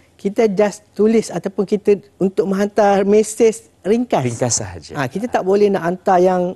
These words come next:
Speaker 1: sebi-, ah, apa dokumen yang kita ada
Speaker 2: Mhm.
Speaker 1: ke orang lain. Tapi wujudnya mesin fax ni, seperti gambar yang dipaparkan sekarang,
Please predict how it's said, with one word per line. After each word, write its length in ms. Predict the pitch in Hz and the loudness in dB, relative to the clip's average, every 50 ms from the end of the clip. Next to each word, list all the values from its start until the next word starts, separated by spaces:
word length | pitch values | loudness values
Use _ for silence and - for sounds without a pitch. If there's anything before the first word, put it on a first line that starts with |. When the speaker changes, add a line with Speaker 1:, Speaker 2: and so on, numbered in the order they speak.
| _ _ | _ _
Speaker 1:
sebi-, 400 | _ - - 175 170 175 - - | _ -4 -4 -4 -2 -2 -4 0
ah, 160 | 160 165 160 | 0 0 0
apa 400 | 180 175 _ - 196 185 185 180 | 0 -4 _ 0 2 4 4 4
dokumen 320 | 175 - - 180 175 175 | 2 2 0 0 2 2
yang 80 | 175 165 | 0 0
kita 240 | 165 170 - - 117 | -2 -2 -2 -2 -2
ada 320 | 156 165 196 262 302 349 | -2 0 0 0 0 0
Speaker 2:
Mhm. 160 | 123 127 156 | -4 -8 -8
Speaker 1:
ke 80 | 254 - | 0 0
orang 320 | 240 196 185 185 180 175 | 2 2 2 2 2 2
lain. 220 | 165 160 147 131 113 120 - - - _ | 2 2 2 2 -2 -4 -10 -20 -16 _
Tapi 240 | - 165 175 190 202 | -2 -2 0 2 4
wujudnya 460 | 202 208 240 254 320 311 - 240 220 | 4 4 4 4 2 0 0 2 2
mesin 320 | 214 202 185 - 208 190 190 | 2 2 2 2 0 0 0
fax 400 | - - - 202 123 - - - | -2 -2 -2 -2 -2 -4 -8 -4
ni, 320 | 135 139 160 214 320 - | 0 2 2 2 0 0
seperti 240 | - - 165 165 156 | -4 -4 -2 -2 0
gambar 400 | 147 156 151 156 160 160 147 139 | 2 2 0 2 2 2 2 2
yang 160 | 143 147 143 | 2 2 0
dipaparkan 560 | 143 - - 143 139 - 165 139 127 - 139 | 0 0 -2 -2 0 0 -2 -2 -2 -2 -4
sekarang, 400 | 127 - - 123 123 131 151 214 | -4 -4 -4 -4 -2 -2 -2 -2